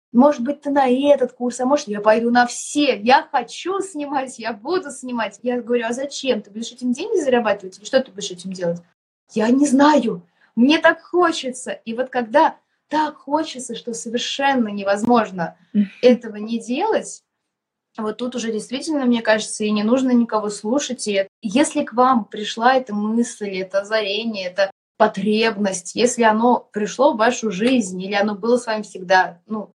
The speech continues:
Speaker 1: кто-то рисует с самого детства, кто-то пишет. Я вот, например, тринадцать-четырнадцать лет провела за просмотром клипов. Просто бесконечно. Я прогуливала школу,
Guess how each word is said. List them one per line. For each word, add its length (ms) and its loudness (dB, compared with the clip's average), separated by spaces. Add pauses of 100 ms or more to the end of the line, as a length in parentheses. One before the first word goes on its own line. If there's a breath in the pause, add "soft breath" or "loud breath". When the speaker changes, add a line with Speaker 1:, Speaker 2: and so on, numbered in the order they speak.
(120)
Speaker 1:
кто-то 440 0
рисует 460 0
с 60 -8
самого 300 0
детства, 380 -4
кто-то 260 -2
пишет. 320 -4
Я 120 2
вот, 80 0
например, 440 2
тринадцать-четырнадцать 880 0
лет 160 -2
провела 360 2
за 100 -4
просмотром 520 0
клипов. 440 -4 (420)
Просто 320 2
бесконечно. 800 -4
Я 200 4
прогуливала 640 0
школу, 840 2